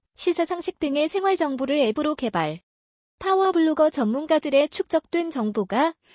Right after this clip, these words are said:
스마트폰에서 새롭게 탄생하는 계기 될 것. 에스케이텔레콤, 올덴 라이프 백, 올덴 라이프 백,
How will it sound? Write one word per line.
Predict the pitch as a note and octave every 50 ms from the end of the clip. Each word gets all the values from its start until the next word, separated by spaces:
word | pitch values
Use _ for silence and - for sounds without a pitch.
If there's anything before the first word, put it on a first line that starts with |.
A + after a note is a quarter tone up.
| - - - - - _
스마트폰에서 | - - - F4 E4+ F4 F4 - G4 - - F4+ D#4 D4+ D4 - - D4+ D#4+
새롭게 | - - F#4+ F#4 F#4 - - F4
탄생하는 | E4 - F4 F4 E4+ - F4 E4 D#4+ C#4+ C4+ C#4+ D4+
계기 | - C4 A#3+ B3 C4 B3+
될 | B3 A3 G#3 G3+
것. | - - E3+ D#3+ E3 - _ _ _ _ _ _ _ _ _ _ _
에스케이텔레콤, | G#3 G#3 - - F4 - - F#4+ F4+ F4 E4+ - F#4+ F#4 F4 D4+ C#4 - - D#4 D#4+ E4+ E4+ _ _ _
올덴 | - G3+ G#3+ A3+ G#3 C4+ D4+ D#4+
라이프 | C#4 G#3 G#3+ B3+ - - D#4+ C#4
백, | - A3+ A#3+ - _ _ _ -
올덴 | A#3 A#3+ C4 B3 - D#4+ D#4+ D4+
라이프 | A3 G#3+ A#3 C4 - - D4+
백, | - A3+ A#3 B3+